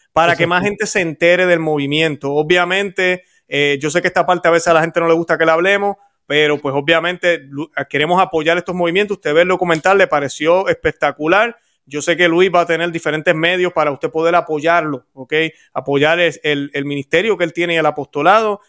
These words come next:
Speaker 1: Y yo invito a la audiencia que, Luis, aunque tú no lo creas, la audiencia mía es muy dadivosa, gracias a Dios. Cada vez que yo le digo a la gente, "Hey, está buscando un movimiento", y lamentablemente, me da pena decirlo,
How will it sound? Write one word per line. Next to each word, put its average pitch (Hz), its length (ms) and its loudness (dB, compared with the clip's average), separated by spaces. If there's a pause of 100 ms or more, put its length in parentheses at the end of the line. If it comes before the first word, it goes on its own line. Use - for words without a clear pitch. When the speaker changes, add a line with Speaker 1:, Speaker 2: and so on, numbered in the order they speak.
(120)
Speaker 1:
Y 143 120 -4
yo 147 100 0
invito 180 320 2
a 220 40 4
la 220 60 4
audiencia 214 480 2
que, 156 140 0
Luis, 190 220 2
aunque 151 180 -2
tú - 100 -8
no 190 80 -2
lo 196 120 0
creas, 185 220 2
la 151 80 -2
audiencia 151 340 -4
mía 190 140 -2
es 185 60 -4
muy 185 180 -2
dadivosa, 175 520 0
gracias 147 320 -6
a 139 80 -2
Dios. 196 240 2 (320)
Cada 143 220 2
vez 160 100 4
que 202 120 0
yo 202 100 2
le 196 100 2
digo 196 180 0
a 190 40 4
la 180 100 4
gente, 180 380 2
"Hey, 180 80 2
está - 140 -2
buscando 202 360 0
un 202 60 -6
movimiento", 202 580 0
y 147 120 0
lamentablemente, 156 1300 -2
me 139 120 -14
da 143 100 -6
pena 170 220 -2
decirlo, 139 400 -6